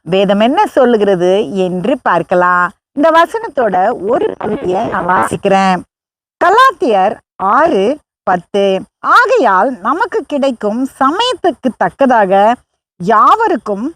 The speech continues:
நன்மை செய்ய கடவோம்." பாத்தீங்களா வேதம் என்ன சொல்லுதுன்னு? நமக்கு வாய்க்கிற தருணத்துக்கு ஏத்த மாதிரி எல்லாருக்குமே உதவி செய்யணுமா? ஒரு சின்ன பையனுக்கு தாய் தகப்பன் இல்ல,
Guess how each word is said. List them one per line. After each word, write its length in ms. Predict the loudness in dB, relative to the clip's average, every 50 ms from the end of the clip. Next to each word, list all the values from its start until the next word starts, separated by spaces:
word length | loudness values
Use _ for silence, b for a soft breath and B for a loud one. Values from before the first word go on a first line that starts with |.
| _ _ _
நன்மை 540 | _ -8 -6 -4 -4 -4 -4 -4 -2 -2 -4 -4 _
செய்ய 320 | -2 -2 0 0 0 -2 -2 _ _ -2
கடவோம்." 680 | 0 2 2 2 2 4 4 4 4 2 2 0 -2 -6 -16 _ _ _ _ _ _ _ _ _ _ -2
பாத்தீங்களா 520 | 0 0 0 -2 -4 -2 0 0 0 2 2
வேதம் 340 | 2 2 2 2 0 0
என்ன 240 | -2 -2 -2 -2 -2 -2 0
சொல்லுதுன்னு? 580 | 0 0 2 0 0 0 0 0 0 -2 -2 -4 -6 _ _ _ _ _ _ _
நமக்கு 640 | -6 -4 -2 0 0 0 -2 -2 0 0 0 2
வாய்க்கிற 580 | 2 2 2 2 2 2 0 0 0 -2 -2 -2 -2 -2 -2
தருணத்துக்கு 580 | -2 0 0 0 0 0 -2 -4 -6 -6 -4 -2
ஏத்த 280 | -2 0 0 0 -2
மாதிரி 580 | -2 0 0 0 0 0 0 0 0 0 -2 -4 -8 _ _ _ _ _ -4
எல்லாருக்குமே 1000 | -2 0 2 4 4 4 4 4 4 2 2 0 -2 -6 -8 -6 -6 -6 -6 -6
உதவி 500 | -6 -6 -6 -4 -2 0 0 0 -2 -2 -4
செய்யணுமா? 640 | -4 -4 -4 -4 -4 -2 0 0 2 2 2 0 0 -2 -8 _ _ _ _ -2 0
ஒரு 220 | 2 2 2 0 0
சின்ன 320 | -2 -2 -2 -2 0 0 -2 0 0
பையனுக்கு 460 | 0 0 0 -2 -4 -4 -2 -2 -2 -2 _ _
தாய் 320 | -2 0 2 2 2 2 0 0
தகப்பன் 460 | 0 -2 -2 -2 -4 -4 -4 -4 -4
இல்ல, 460 | -2 0 2 2 4 4 2 2